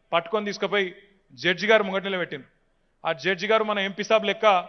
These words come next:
కొద్దిగా పెద్ద మనిషి, చల్లటి మనిషి, మంచోడు। ఆ జడ్జి గారు చూసిండట కిందికెళ్ళి మీద దాకా పోరన్ని చూసి, "అరే, నేను నా జీవితంలో చాలామంది గలీజ్ గాళ్ళని చూసిన, చాలామంది దివానా గాళ్ళని చూసిన,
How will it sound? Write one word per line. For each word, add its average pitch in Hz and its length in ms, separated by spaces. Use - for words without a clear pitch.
కొద్దిగా 175 180
పెద్ద 175 200
మనిషి, 202 260
చల్లటి 196 360
మనిషి, 185 280
మంచోడు। 175 380
ఆ 165 40
జడ్జి 170 320
గారు 220 160
చూసిండట 196 380
కిందికెళ్ళి 180 420
మీద 170 100
దాకా 156 240
పోరన్ని 151 440
చూసి, 175 160
"అరే, 208 380
నేను 190 240
నా 196 180
జీవితంలో 190 760
చాలామంది 202 380
గలీజ్ 175 280
గాళ్ళని 185 280
చూసిన, 165 300
చాలామంది 208 460
దివానా 196 340
గాళ్ళని 190 300
చూసిన, 160 300